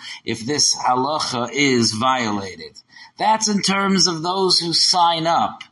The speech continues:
Rebbe, uh, Rebbe Omer, Rebbe says that the last tachaisu is, the last tachaisu, uh, has another meaning. Rebbe Omer Lashon Sursihu, it's a,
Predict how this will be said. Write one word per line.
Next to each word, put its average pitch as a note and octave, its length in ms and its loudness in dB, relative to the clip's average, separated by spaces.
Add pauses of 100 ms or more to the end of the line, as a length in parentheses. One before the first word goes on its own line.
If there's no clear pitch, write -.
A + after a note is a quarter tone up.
(420)
Rebbe, D3+ 440 -2
uh, D#3 280 0
Rebbe G3+ 440 0
Omer, F3+ 520 4
Rebbe A#3 380 2
says F3+ 460 2
that D#3 200 -4
the D3 100 0
last F3+ 560 2
tachaisu D#3+ 1040 2 (480)
is, C#3 880 2 (1040)
the C3 100 -4
last F3 520 0
tachaisu, D#3 1000 0 (420)
uh, C#3 360 -2
has F3 280 0
another F3 360 0
meaning. E3 500 0 (720)
Rebbe G#3 380 2
Omer A3+ 280 4
Lashon G3+ 500 2
Sursihu, A#2+ 1080 2
it's A2+ 220 0
a, D3+ 580 0